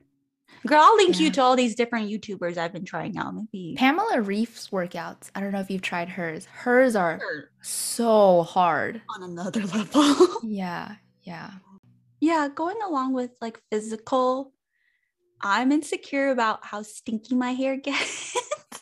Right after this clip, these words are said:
Speaker 1: Like, maybe because I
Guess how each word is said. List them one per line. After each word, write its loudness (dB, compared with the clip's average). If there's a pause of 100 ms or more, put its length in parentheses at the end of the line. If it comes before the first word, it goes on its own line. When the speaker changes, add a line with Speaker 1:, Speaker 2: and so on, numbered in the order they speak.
(220)
Speaker 1:
Like, -6 (1500)
maybe 2 (200)
because 2
I 0